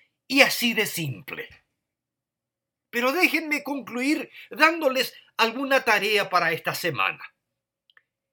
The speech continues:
Durante el transcurrir de esta semana,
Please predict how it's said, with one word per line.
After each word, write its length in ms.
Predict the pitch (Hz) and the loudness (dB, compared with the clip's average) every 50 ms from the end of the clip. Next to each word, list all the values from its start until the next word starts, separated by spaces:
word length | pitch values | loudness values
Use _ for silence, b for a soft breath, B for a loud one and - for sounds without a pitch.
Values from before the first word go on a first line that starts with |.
| _ _ _ _ | _ _ _ _
Durante 720 | - 247 285 294 294 294 285 - 262 262 240 190 - - _ | -2 2 6 6 6 4 4 2 2 2 2 0 -2 -4 _
el 280 | - 247 254 247 247 - | 8 8 8 8 2 -2
transcurrir 800 | - 240 233 220 - - - 185 175 175 247 320 392 415 381 330 | -2 0 0 0 0 -4 -10 -8 -6 0 2 2 2 2 0 -2
de 120 | 254 269 247 | -2 -2 -2
esta 220 | 202 - - 175 | 0 0 0 -2
semana, 600 | 160 - 240 240 226 147 110 104 98 107 - _ | 2 2 0 0 0 -2 -2 -2 -6 -8 -8 _